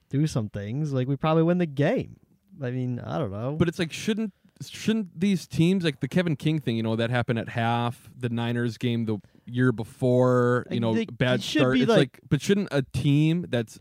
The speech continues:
Speaker 2: a thirteen and three football team be able to, you know, get over these hurdles easier than these teams we've seen, you know, last year struggling in the cold, the special teams,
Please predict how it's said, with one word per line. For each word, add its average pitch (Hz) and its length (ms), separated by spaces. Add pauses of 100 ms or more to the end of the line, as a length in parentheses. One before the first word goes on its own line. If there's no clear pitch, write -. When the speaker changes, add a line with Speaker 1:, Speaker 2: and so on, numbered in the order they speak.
(140)
Speaker 2:
a 117 80
thirteen 135 500
and 120 100
three 123 180
football 113 440
team 104 400 (400)
be 123 200
able 131 220
to, 110 560 (100)
you 110 100
know, 92 180
get 131 160
over 123 240
these 127 200
hurdles 117 520
easier 131 540
than 104 480 (420)
these 107 220
teams 113 320
we've 107 160
seen, 110 240
you 101 40
know, 95 160
last 110 360
year 117 80
struggling 110 420
in 107 80
the 98 80
cold, 120 420
the - 40
special 117 400
teams, 110 520